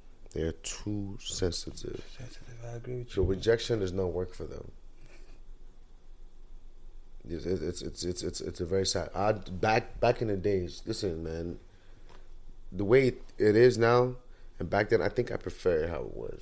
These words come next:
Speaker 1: Like,
Speaker 2: Yeah.
Speaker 1: you know what I'm saying? Everything
Speaker 2: Yeah.
Speaker 1: was smooth.
Speaker 2: Smooth, yeah.
Speaker 1: That sensitivity was not extraordinary.
Speaker 2: Yeah.
Speaker 1: There's nothing wrong with being sensitive, but when it's unnecessary,
Speaker 2: Yeah.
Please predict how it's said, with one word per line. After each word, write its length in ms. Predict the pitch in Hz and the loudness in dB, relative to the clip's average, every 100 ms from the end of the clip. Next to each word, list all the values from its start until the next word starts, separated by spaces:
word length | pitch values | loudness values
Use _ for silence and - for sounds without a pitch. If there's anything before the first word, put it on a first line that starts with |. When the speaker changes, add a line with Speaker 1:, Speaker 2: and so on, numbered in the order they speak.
| - | -10
Speaker 1:
Like, 180 | - - - | -10 -10 -12
Speaker 2:
Yeah. 80 | 113 - - | -12 -12 -8
Speaker 1:
you 80 | 98 | -2
know 60 | |
what 40 | 101 | 0
I'm 40 | |
saying? 320 | 98 104 101 95 | 0 -2 -2 -2
Everything 280 | 107 120 | -2 -2
Speaker 2:
Yeah. 40 | 95 | -2
Speaker 1:
was 100 | 82 | -4
smooth. 580 | - 90 90 92 90 85 | -4 -2 0 0 -2 -4
Speaker 2:
Smooth, 260 | - - - - | -8 -8 -10 -10
yeah. 60 | - - - - - | -10 -12 -14 -16 -4
Speaker 1:
That 140 | 87 87 | 0 0
sensitivity 720 | - 87 - - 87 87 90 | -2 -2 -4 -4 -4 -4 -4
was 160 | 80 | -4
not 280 | 80 80 80 - | -2 -2 -4 -4
extraordinary. 1800 | 82 - - - - 78 76 76 - - - 80 78 80 73 73 71 76 - - | -6 -4 -4 -4 -4 -2 -2 -6 -10 -14 -6 -4 -2 -2 -2 -4 -6 -8 -12 -14
Speaker 2:
Yeah. 60 | 120 120 - - | -12 -12 -12 -8
Speaker 1:
There's 160 | 90 | 0
nothing 240 | 101 107 95 | 2 2 4
wrong 160 | 92 | 2
with 100 | 85 | 2
being 120 | 82 | -2
sensitive, 520 | - 80 71 - 69 87 - - - - - - - - - - 117 | -4 -6 -6 -6 -8 -10 -12 -12 -12 -12 -14 -14 -14 -14 -14 -12 -2
but 200 | 87 - - - - - - | -2 -2 -12 -14 -14 -14 -2
when 160 | 101 104 | 2 4
it's 140 | 95 | 2
unnecessary, 880 | 87 85 90 92 - - - - - 62 - | 0 -2 0 -2 -2 -6 -8 -10 -12 -12 -14
Speaker 2:
Yeah. 60 | - | -14